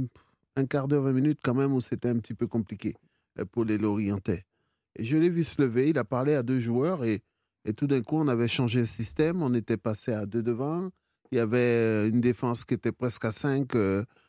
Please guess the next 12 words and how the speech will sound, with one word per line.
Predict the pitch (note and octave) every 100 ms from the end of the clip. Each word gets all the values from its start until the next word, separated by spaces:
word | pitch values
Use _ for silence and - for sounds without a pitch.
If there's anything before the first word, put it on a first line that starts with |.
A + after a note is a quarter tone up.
| _
pour | - A2+
pouvoir | A#2 A2+ A#2
libérer | A#2+ A2 A2+ G#2+
un | A2
petit | A2+ G2
peu | A2
plus | - B2 -
les | A2
milieux | A2+
de | F#2+
terrain | A#2 A#2 F#3+ G3
et, | A#2